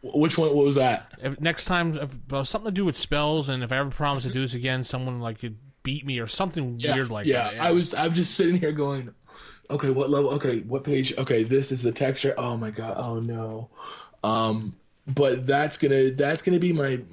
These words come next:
Speaker 1: probably my biggest Labyrinth Lord product. I'm, I wouldn't say I'm leaving Labyrinth Lord behind. Um, not at all. I love Labyrinth Lord, especially the, the, the core set. Um, I'm just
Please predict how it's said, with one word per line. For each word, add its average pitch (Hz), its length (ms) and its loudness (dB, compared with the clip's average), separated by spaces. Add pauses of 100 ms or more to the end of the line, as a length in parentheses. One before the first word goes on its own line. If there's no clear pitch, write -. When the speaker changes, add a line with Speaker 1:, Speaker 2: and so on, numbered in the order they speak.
(240)
Speaker 1:
probably 147 260 0
my 123 160 0
biggest 143 500 2
Labyrinth 123 400 -2
Lord 113 160 -2
product. 113 400 -2 (500)
I'm, 156 340 2 (120)
I 170 80 2
wouldn't 262 280 2
say 196 160 2
I'm 120 240 0
leaving 151 400 4
Labyrinth 117 440 -2
Lord 113 180 -2
behind. 98 580 -8 (320)
Um, 101 460 -4 (120)
not 139 380 0
at 139 120 0
all. 101 200 0
I 110 120 -2
love 113 340 0
Labyrinth 95 560 -2
Lord, 123 180 -8
especially 117 560 0
the, 107 120 0
the, 104 180 -6
the 110 220 -2
core 107 300 2
set. - 340 -4 (680)
Um, 107 480 2
I'm 143 200 2
just 135 320 -2